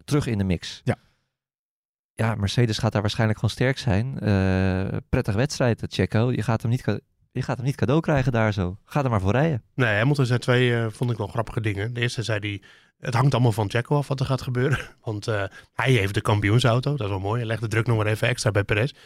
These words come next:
Speaker 3: En feitelijk, eh, ook juist natuurlijk. Eh, ik denk dat Red Bull sneller is dan Mercedes. Ehm, en ten tweede zei hij... Ja,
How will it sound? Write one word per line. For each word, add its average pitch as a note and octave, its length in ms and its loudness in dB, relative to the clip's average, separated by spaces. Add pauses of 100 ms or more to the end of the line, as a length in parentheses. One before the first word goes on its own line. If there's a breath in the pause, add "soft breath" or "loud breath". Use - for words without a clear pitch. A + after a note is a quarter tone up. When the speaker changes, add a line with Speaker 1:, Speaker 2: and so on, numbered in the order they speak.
(260 soft breath)
Speaker 3:
En F2+ 240 -4
feitelijk, F#2+ 440 -6
eh, G#2 140 0
ook A2 100 -6
juist G2 260 0
natuurlijk. C3 280 0
Eh, G#2 100 -6
ik G2+ 80 -14
denk G2+ 140 -4
dat F#2+ 120 -4
Red G#2 160 -4
Bull B2 140 -2
sneller A#2+ 280 0
is B2+ 80 0
dan B2 180 0
Mercedes. B2 460 -2 (560 soft breath)
Ehm, A2+ 360 2
en C3+ 160 -2
ten B2 100 2
tweede C3+ 280 2
zei G#2 180 2
hij... G#2 200 -2 (480 loud breath)
Ja, F#2+ 360 0